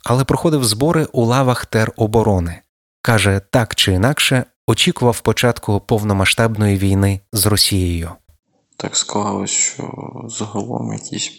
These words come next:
Speaker 2: певні неоформлені очікування і уявлення, що Росія може напасти, були десь там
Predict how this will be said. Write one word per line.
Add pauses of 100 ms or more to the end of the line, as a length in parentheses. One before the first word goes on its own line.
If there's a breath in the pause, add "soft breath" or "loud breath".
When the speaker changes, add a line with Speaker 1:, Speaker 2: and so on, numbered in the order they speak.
(220)
Speaker 2:
певні (120)
неоформлені (880 loud breath)
очікування
і
уявлення,
що
Росія
може
напасти,
були
десь
там